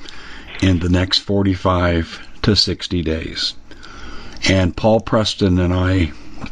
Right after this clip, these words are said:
talked about this before the campaign of twenty sixteen with the Cal Exit movement, where he had embedded sources on the inside, and they said, quote,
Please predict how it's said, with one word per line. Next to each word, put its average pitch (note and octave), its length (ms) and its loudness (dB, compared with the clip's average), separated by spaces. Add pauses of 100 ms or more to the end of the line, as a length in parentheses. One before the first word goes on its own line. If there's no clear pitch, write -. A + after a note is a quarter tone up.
(680)
talked A2 320 0
about F#2 260 2
this D#2+ 380 -2 (720)
before G#2 340 4
the F#2 80 0
campaign G2 600 2
of D#2+ 100 0
twenty G2 280 4
sixteen D#2+ 640 2 (640)
with F#2 160 4
the F2+ 80 2
Cal F#2 320 2
Exit F#2+ 300 0
movement, E2+ 480 0
where D#2+ 160 2
he G2 160 6
had F#2 200 2
embedded F2+ 460 0
sources G2+ 480 2
on F#2+ 140 4
the F#2 140 4
inside, F2+ 480 2
and E2 140 2
they E2+ 140 2
said, F2 280 2
quote, G2+ 380 0